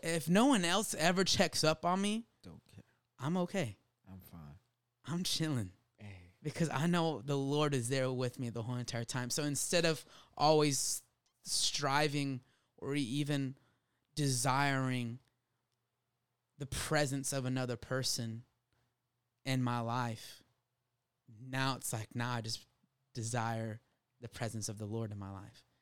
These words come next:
Speaker 1: because I know he's never forsaken me. He's
Speaker 2: Mm-hmm.
Speaker 1: never left me, and he's always there. Um, but I had to go through all, I ha-, I had to go through all
Speaker 2: Had
Speaker 1: that.
Speaker 2: to.
Speaker 1: There was no w-,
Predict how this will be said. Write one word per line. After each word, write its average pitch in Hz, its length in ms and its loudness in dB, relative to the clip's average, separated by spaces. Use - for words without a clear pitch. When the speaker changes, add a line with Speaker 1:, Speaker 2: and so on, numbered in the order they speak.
Speaker 1:
because 120 480 -4
I 123 160 -2
know 123 160 -2
he's 123 320 -2
never 104 220 -8
forsaken 104 540 -8
me. 104 380 -8
He's 123 160 -2
Speaker 2:
Mm-hmm. 123 100 -2
Speaker 1:
never 107 180 -4
left 104 320 -10
me, 104 180 -14
and 107 80 -10
he's 131 220 0
always 110 360 0
there. 110 320 -6
Um, 117 400 -4
but 127 240 -4
I 127 360 -2
had 131 240 -4
to 120 100 0
go 120 260 -2
through 127 300 -4
all, 123 460 -6
I 120 80 -8
ha-, 131 380 0
I 123 80 2
had 123 400 2
to 135 60 2
go 120 160 2
through 104 200 -6
all 104 120 -4
Speaker 2:
Had 104 100 -6
Speaker 1:
that. 104 140 -8
Speaker 2:
to. 90 80 -14
Speaker 1:
There 143 140 4
was 135 180 4
no 151 520 2
w-, 147 280 2